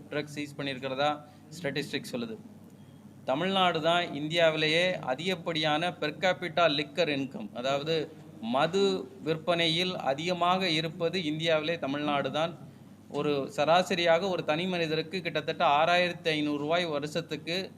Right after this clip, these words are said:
சாராயத்துக்காக மட்டுமே ஒவ்வொரு தனி மனிதனும் செலவழிப்பதாக ஸ்டாட்டிஸ்டிக்ஸ் காட்டுது.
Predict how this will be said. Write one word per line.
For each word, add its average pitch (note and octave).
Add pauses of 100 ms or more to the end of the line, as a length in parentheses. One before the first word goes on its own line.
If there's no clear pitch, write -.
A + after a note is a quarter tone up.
(320)
சாராயத்துக்காக D#3+
மட்டுமே C#3+
ஒவ்வொரு D#3
தனி D3+
மனிதனும் D#3+
செலவழிப்பதாக C#3+ (920)
ஸ்டாட்டிஸ்டிக்ஸ் C#3+
காட்டுது. A2+